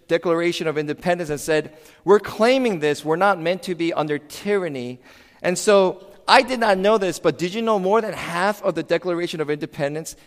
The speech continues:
is a list of all the detailed tyrannical activities of King George the third?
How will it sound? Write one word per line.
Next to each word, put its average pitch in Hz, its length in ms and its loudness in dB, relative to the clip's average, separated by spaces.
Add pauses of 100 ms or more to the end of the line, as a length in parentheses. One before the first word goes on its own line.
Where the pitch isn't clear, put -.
(100)
is 143 100 -2
a 160 80 4
list 151 760 0 (460)
of 147 200 2
all 185 580 2
the 175 260 -2 (120)
detailed 160 800 -2 (480)
tyrannical 147 840 0 (480)
activities 127 680 -6
of 110 240 -6
King 175 360 -6
George 135 240 -6
the 117 80 -8
third? 90 340 -14